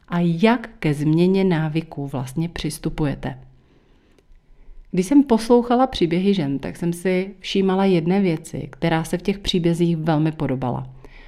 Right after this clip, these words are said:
A to byl právě způsob, jakým se ženy do změn návyků v péči o sebe pouští. Dost často to připomínalo dvě situace, to byly takový dvě nejčastější.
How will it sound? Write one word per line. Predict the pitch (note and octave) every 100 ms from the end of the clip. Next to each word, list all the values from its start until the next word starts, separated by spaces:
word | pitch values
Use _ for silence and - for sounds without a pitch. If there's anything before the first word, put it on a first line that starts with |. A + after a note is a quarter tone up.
| - -
A | F3+
to | G#3
byl | A#3+
právě | C4+ - G3+ G3 G3+ G3+
způsob, | - - - - G3+ F#3 - - C#3 A3 - - - - - -
jakým | F#3 G3 A#3 B3+ C4+
se | C4+ C4
ženy | A3+ G3+ D3+
do | C#3+ D3+
změn | E3 E3+ F#3 F#3 F3+
návyků | E3+ E3+ E3+ F3
v | E3+
péči | E3 D#3 -
o | -
sebe | - D#3+
pouští. | E3+ D3 C3+ C3 - D3 C3 - - _ _ - - _ - -
Dost | A#3 A#3+
často | B3+ - F3
to | F3
připomínalo | F3 F3+ F3 E3+ E3 D#3+ D#3+
dvě | D#3+ D#3
situace, | D#3 C#3+ D3+ C#3+ - B2+
to | D3
byly | C#3+ C3
takový | C#3 C#3+
dvě | D3 D#3
nejčastější. | C#3 C3 D3+ - C#3 - -